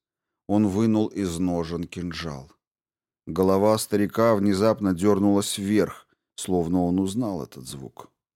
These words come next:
"Действительно, я пришел, чтобы освободить тебя из этого царства призраков и эха". С этими словами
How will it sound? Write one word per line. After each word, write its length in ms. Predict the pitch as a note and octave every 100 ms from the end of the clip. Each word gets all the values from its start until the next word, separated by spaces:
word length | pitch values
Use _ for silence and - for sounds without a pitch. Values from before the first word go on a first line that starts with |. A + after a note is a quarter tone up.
| _ _ _ _ _
"Действительно, 920 | - D2+ - - G2 A2+ - - - - _ _
я 220 | - F2+ F#2+
пришел, 560 | - F#2+ - G2 G#2
чтобы 420 | G2+ - F#2 F2
освободить 800 | F2+ - F2+ E2+ F2+ E2+ G2 G2
тебя 480 | - - - A#1 - - _ _ _ _ _
из 200 | E2 D2+
этого 320 | D2+ - A1+
царства 640 | C2 - B1+ B1 - - A1+ -
призраков 800 | A#1+ B1+ A1 - - - _ _
и 160 | F2+ -
эха". 360 | - - - - _ _ _ _ _ _ _ _ _ _ _
С 120 | -
этими 340 | A#2+ - A#2
словами 720 | A2+ - G#2+ G2+ A2+ A#2 A2